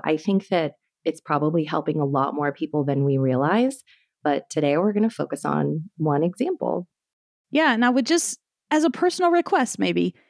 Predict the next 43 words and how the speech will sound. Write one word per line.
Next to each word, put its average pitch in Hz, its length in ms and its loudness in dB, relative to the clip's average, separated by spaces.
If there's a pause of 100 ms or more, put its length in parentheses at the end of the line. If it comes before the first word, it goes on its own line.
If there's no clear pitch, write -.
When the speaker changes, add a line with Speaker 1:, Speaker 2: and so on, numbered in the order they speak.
(300)
Speaker 2:
if 233 160 -2
you're 277 400 4 (240)
finding 220 540 2
the 220 60 4
book 202 200 0
helpful, 175 400 0
if - 180 0
it's 220 160 -2
resonating 208 540 2
with 190 160 2
you, 180 240 4
I 220 60 2
mean, 240 200 4
of - 200 -2
course, 339 440 2
we'd 233 180 0
love 202 220 2
your 190 320 4
Amazon 175 420 2
reviews 165 460 2
because 170 300 -2
apparently 175 500 0
Amazon 175 400 0
thinks 175 240 -2
that's 165 220 -2
really 180 240 2
important. 233 640 2
And 180 120 0
the 180 60 2
more 190 380 2 (420)
great 208 260 0
reviews 202 400 2
we 180 180 2
have, 208 500 2
the 190 100 0
more 185 240 2
it 185 160 0
promotes 185 420 0 (120)
our 175 200 2
book 220 260 -2
to 254 100 -4
people. 277 400 2
So, 190 360 2